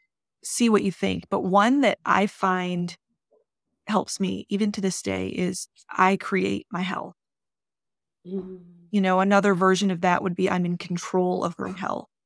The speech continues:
Speaker 1: or I create my future. But thinking that thought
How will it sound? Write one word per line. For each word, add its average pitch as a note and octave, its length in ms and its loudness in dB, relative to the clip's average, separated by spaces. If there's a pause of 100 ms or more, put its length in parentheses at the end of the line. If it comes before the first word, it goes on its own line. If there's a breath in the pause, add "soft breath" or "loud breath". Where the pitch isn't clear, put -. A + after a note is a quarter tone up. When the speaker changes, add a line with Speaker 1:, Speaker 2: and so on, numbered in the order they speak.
(120)
Speaker 1:
or F#3 480 0 (380)
I F#3+ 100 -2
create F#3+ 440 -4
my F#3 140 -4
future. - 580 -8 (120)
But - 140 0 (1040)
thinking C4 600 0
that G3+ 280 -2
thought F#3+ 400 6